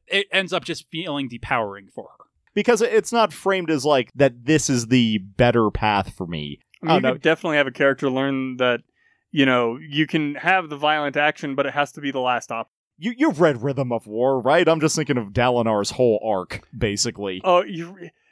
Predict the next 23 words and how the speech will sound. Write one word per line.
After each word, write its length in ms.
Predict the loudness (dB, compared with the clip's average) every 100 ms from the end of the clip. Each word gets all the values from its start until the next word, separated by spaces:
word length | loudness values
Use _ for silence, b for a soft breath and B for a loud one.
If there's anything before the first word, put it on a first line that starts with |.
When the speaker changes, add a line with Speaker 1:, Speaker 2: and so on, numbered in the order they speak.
| -6
Speaker 3:
his 240 | -2 -2 -6
whole 400 | -4 2 2 4
arc 280 | 4 4 0
is 200 | 0 0
basically 840 | 0 0 0 0 -6 -4 -2 -2 -2
Kigali's 580 | -4 2 2 2 0
arc 260 | 0 0 -2
done 260 | -4 -4 -4
right. 300 | -6 -8 _ _
Speaker 2:
Yeah. 260 | 0 0 0 _ _ _ _
Speaker 3:
Although 180 | 2 2
he's 200 | 2 -4 _ -12
not 300 | -2 0 2
an 100 | 0
action 380 | -4 -4 -12 -10
girl, 320 | -10 -10 -8 -6
but 140 | -2
Speaker 2:
No, 260 | 0 2 2
Speaker 3:
that's 140 | 2
Speaker 2:
he's 40 |
an 100 | 0
action 380 | 0 -2 -2 -6
lad. 560 | -2 0 0 -2 -12